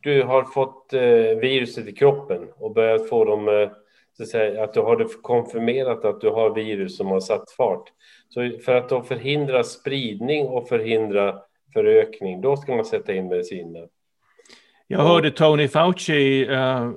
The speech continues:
Speaker 2: han, eh, chefen för, eh, ja, nu har jag glömt vad organisationen
Speaker 1: Ja.
Speaker 2: heter, men på N I H i alla fall, eh,
Speaker 1: Ja.
Speaker 2: och han sa det att om han eller någon släkting skulle få covid, skulle, skulle han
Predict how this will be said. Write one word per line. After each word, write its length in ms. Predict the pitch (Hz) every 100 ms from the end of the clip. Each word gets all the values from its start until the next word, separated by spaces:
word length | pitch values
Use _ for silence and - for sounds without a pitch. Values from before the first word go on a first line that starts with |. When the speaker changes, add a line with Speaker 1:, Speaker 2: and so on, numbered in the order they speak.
| -
Speaker 2:
han, 560 | 139 139 131 127 127 120
eh, 440 | 139 131 107 117
chefen 380 | 127 147 123 127
för, 140 | 117 123
eh, 440 | 117 - 143 123 104 113 - 127 _ _ _ _ _ - _ _ _ _ _ _
ja, 100 | 123
nu 60 | 127
har 0 |
jag 160 | 120
glömt 260 | 117 113 107
vad 160 | 120 117
organisationen 640 | 117 117 117 107 123 117
Speaker 1:
Ja. 40 |
Speaker 2:
heter, 180 | 117 127
men 100 | 131
på 120 | 147
N 140 | 147 139
I 280 | 135 131
H 60 | 127 -
i 40 |
alla 140 | 123 120
fall, 320 | 117 113 -
eh, 80 | 123 117 104 95
Speaker 1:
Ja. 240 | 98 98 95 _ _ _ _ _ _
Speaker 2:
och 260 | - 147 143
han 260 | 165 175
sa 300 | - 156 147
det 120 | 143
att 240 | 143 135 -
om 400 | 156 147 147 - -
han 380 | 131 185 208 196
eller 140 | 185
någon 160 | 170 160
släkting 580 | - 170 - - 185 170
skulle 260 | - 147
få 220 | 139 135
covid, 400 | 127 - 120 123
skulle, 420 | 120 139 131 127 120 143
skulle 320 | - 143 135
han 400 | 127 127 123 120